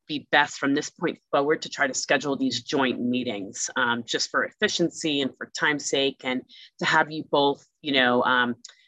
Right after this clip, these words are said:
the planning commission and the board in the room at the same time, you know, where we can hash out some of these issues. Um, so at this point, um, as I said, I'll be meeting with the consultants tomorrow. I'm meeting with them pretty much every day. We have meetings trying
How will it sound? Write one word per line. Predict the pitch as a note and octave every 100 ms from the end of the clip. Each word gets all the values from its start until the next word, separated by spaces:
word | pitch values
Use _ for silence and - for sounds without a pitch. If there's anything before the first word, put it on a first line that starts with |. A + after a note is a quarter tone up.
| _
the | C3+
planning | - D#3+ D3
commission | D3+ D3 D3+
and | C#3 C3+
the |
board | B2 C#3+ C3 C3 A#2+ -
in | C#3
the | C3
room | B2+ B2 B2
at | A#2+
the | B2
same | C3 B2 A#2+
time, | - C3 B2 A#2+ A#2
you | B2
know, | A#2+ A#2
where | B2 B2 A#2+
we | A#2 A#2
can | B2
hash | - B2 A2+ -
out | A2+ -
some | - B2
of |
these | A2+ G2+ -
issues. | - - G#2+ C#2 F2 - - - - _ _ _ _ _
Um, | E3 D#3+ D3 C#3+
so | - - G#3+ F3+ E3+ E3+
at | D#3 D#3+ _
this | G#3 A3+ - _
point, | G#3 F3+ D#3+ D#3 - -
um, | D#3+ D3+ C#3+ C#3+ - E3
as | E3
I |
said, | - D#3+
I'll | C#3+
be | C#3+ C#3+
meeting | D3 D3
with | D3+ -
the |
consultants | - D3 - D3 C#3+ -
tomorrow. | - D3 D3 D3 D3 D3+ D3
I'm | - C#3+ C#3+
meeting | D3 D3+ D3+
with | D3 -
them | D3 C#3
pretty | - E3
much | D3 - -
every | C#3+ C#3+
day. | C3 B2+ B2+
We | C3+
have | B2+ C3 C3+
meetings | C3 C3 B2+ A#2+ -
trying | - C3+ C3 C3